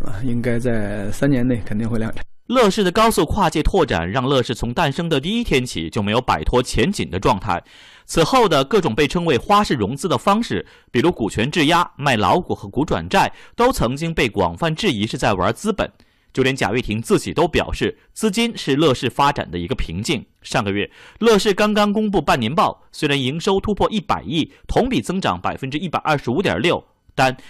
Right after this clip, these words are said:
Speaker 2: 净利润仅仅增加百分之十一点六四。贾跃亭虽然表示对成绩满意，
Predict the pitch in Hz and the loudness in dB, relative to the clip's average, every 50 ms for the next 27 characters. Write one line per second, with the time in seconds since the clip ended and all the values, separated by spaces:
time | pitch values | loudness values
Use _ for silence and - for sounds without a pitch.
0 | - - - - 285 240 175 165 165 165 175 170 123 101 104 - 113 165 - 117 | -18 -12 -8 -4 -2 -2 0 0 2 2 2 0 0 -2 -4 -4 -4 -4 -4 -6
1 | 87 - 120 123 117 143 135 131 - 107 80 - - 120 120 131 131 - - 127 | -6 -6 -6 -4 0 0 0 0 0 -2 -2 -4 -6 -6 -4 -4 -4 -2 -2 -2
2 | 147 139 95 - 123 120 95 90 - - 151 107 - _ _ _ _ _ _ _ | 0 -2 -2 -2 -2 -2 -2 -2 -4 -4 -4 -4 -6 _ _ _ _ _ _ _
3 | _ - - _ - 175 180 202 202 202 190 214 208 - 220 202 190 196 170 156 | _ -20 -20 _ 0 2 2 4 4 2 0 0 0 0 2 2 2 0 0 2
4 | 117 98 107 - 160 139 - 160 135 131 - - 110 110 151 - - 233 214 120 | 2 2 0 0 -2 0 2 2 0 0 0 -2 -2 -4 -4 -4 -4 -2 -2 -2
5 | 85 - - 156 147 - | -4 -4 -4 -4 -4 -4